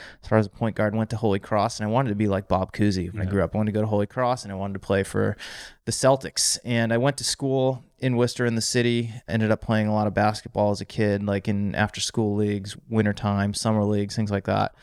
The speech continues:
Speaker 1: So I was really into basketball. I was pretty decent at it, played through junior high, and then in high school, I ended up going to an all-boys school named Saint John's in, uh, Shrewsbury, Massachusetts. A pretty big school. It was over a thousand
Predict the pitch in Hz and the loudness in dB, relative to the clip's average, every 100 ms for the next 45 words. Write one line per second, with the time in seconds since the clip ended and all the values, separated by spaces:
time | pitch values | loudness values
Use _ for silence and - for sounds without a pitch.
0 | - - - - 131 127 156 156 135 127 | -20 -20 -20 -6 -4 0 0 0 -2 0
1 | 135 - 139 135 117 113 - _ _ - | 0 -2 -2 0 0 -4 -14 _ _ -4
2 | 156 143 135 117 131 131 127 123 135 139 | 0 2 0 0 0 0 -2 0 2 2
3 | - - - - - - 127 - 127 120 | 0 -2 -2 -2 -4 2 2 2 -2 0
4 | 117 113 117 113 113 113 110 107 107 - | 0 0 0 2 2 2 0 0 -2 -6
5 | - - - 107 143 147 - 120 107 107 | -18 -8 -4 0 2 2 0 -2 2 2
6 | 110 120 - 117 113 110 98 - 113 107 | 0 -4 -2 0 2 0 -2 0 2 2
7 | 107 - - 110 107 104 107 98 104 107 | 0 -4 0 0 2 2 0 0 0 0
8 | - 104 101 101 - 110 101 - 101 101 | -2 0 0 0 -4 -2 -2 0 -2 2
9 | 101 98 95 104 101 98 _ - 104 92 | 2 0 -2 -2 -2 -4 _ -2 0 0
10 | 110 117 113 104 95 90 - - 107 101 | 0 0 2 0 0 -4 -8 -4 -2 -2
11 | - 117 - 202 147 135 - - 113 113 | -2 -2 0 -2 2 0 0 -4 0 0
12 | 113 - 120 123 110 107 104 101 107 107 | -2 -8 -2 0 0 0 0 0 0 -2
13 | 101 95 | -2 -4